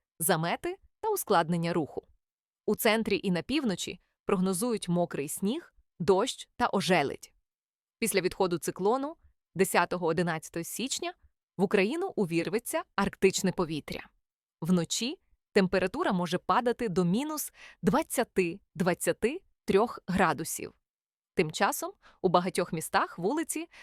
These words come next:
залишаються нерозчищеними. Автотранспорт заносить, зупинитися складно. Міська влада пояснює проблему нестачею техніки і закликає бізнес самостійно розчищати сніг біля закладів, офісів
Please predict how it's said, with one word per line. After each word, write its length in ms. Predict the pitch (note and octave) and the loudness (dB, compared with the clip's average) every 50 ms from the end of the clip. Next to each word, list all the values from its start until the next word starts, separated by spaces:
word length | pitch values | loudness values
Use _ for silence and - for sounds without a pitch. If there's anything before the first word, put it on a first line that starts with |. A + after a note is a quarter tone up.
| - - - - | -20 -20 -6 2
залишаються 640 | E3 A#3 C4 C#4+ - - F4+ F#4+ E4+ - - - F#3+ | 4 4 4 6 4 2 2 2 0 -2 0 0 2
нерозчищеними. 1040 | F#3 G3+ A3+ A3 G3 F3 - - - - F3+ D3 - - - E3 - - - - - _ _ _ _ _ _ _ _ _ _ - | 4 4 4 4 2 2 0 0 0 0 0 0 0 -4 -6 -6 -6 -8 -10 -14 -16 _ _ _ _ _ _ _ _ _ _ -2
Автотранспорт 760 | F3+ F#3 - F#3+ - - E3+ C#3+ E3 - - D#3+ - C#3+ - | -2 -2 0 -2 -4 -2 -2 -4 -4 -4 -6 -6 -6 -4 -2
заносить, 680 | D#3+ C#3+ D#3+ F3 A#3 D#4+ - - D#4 E4+ - _ _ _ _ _ - | -2 -2 -2 -2 -4 -6 -6 -8 -10 -10 -14 _ _ _ _ _ -6
зупинитися 640 | E3 F3 G3 - E3 E3 F#3 - F3+ E3 - F3 | -2 -2 0 0 0 -2 -2 -4 -6 -6 -6 -4
складно. 500 | - - - F#3 D#3+ C#3+ D3 - - - - _ _ _ _ _ _ _ _ _ _ _ _ - | -6 -4 -2 -2 -2 -2 -2 -6 -10 -16 -18 _ _ _ _ _ _ _ _ _ _ _ _ -2
Міська 260 | F#3+ F#3 - F3+ D#3+ | -2 0 2 2 2
влада 420 | D3+ F3 F3+ B3+ C4+ G3+ E3 F3 - _ _ _ - | 4 2 2 2 2 0 -2 -4 -8 _ _ _ -2
пояснює 480 | - G3 E3+ F3+ E3+ - - F3+ D#3+ D3+ | 0 2 2 2 0 0 -2 -2 -2 -2
проблему 420 | - F3+ D#3 E3 F3 E3+ E3 D#3 | -2 -2 -2 0 -2 -2 -2 -4
нестачею 560 | D3+ D#3+ - - F3+ D#3+ - - F3 D3+ D3+ | -6 -6 -4 -2 -2 -2 -2 -2 -6 -6 -4
техніки 640 | - - G3+ C4 C#4 - - D#3+ C#3+ - - A#2+ - - - - - - - | 2 4 4 4 4 2 -4 -6 -6 -6 -6 -8 -8 -10 -14 -20 -12 -6 -4
і 80 | G#3+ | 2
закликає 600 | F3+ A#3 A3 - - - - - A3 G#3 G3 F3 D#3+ | 4 4 4 6 4 2 2 2 0 0 0 0 -2
бізнес 600 | D3 G3+ A#3+ D4+ A3 F3+ D#3 C#3 - - - _ _ _ - | -2 -2 -2 -2 -2 -4 -6 -6 -8 -12 -16 _ _ _ -8
самостійно 760 | - - F#3 F3 E3+ E3 - - - A3 A#3+ D4 D#4+ E4+ E4 | -4 -2 -2 -2 -2 -4 -6 -6 -6 -6 -4 -4 -4 -4 -2
розчищати 720 | D4+ A3 - - - F#3 E3+ - - G3+ E3+ E3+ - D#3+ D3+ | -2 -2 -2 -2 -4 -4 -4 -2 0 0 0 0 0 -4 -8
сніг 400 | - - - F3+ G#3+ D4+ F4 - F#3 | -6 -2 0 0 0 0 -2 -4 -2
біля 280 | D#3 F3+ F3 D#3 D3+ | 0 0 0 0 0
закладів, 600 | C#3 F3 F#3 A3+ - - C#4 C4+ A#3+ E4+ G4 - _ _ _ _ _ _ _ _ _ _ - | 0 2 2 2 2 0 -4 -2 -2 -4 -4 -6 _ _ _ _ _ _ _ _ _ _ 4
офісів 560 | F#3 F#3 F3+ - A#3+ - - D#4+ F#4 - | 6 6 4 2 -2 -6 -4 -4 -6 -6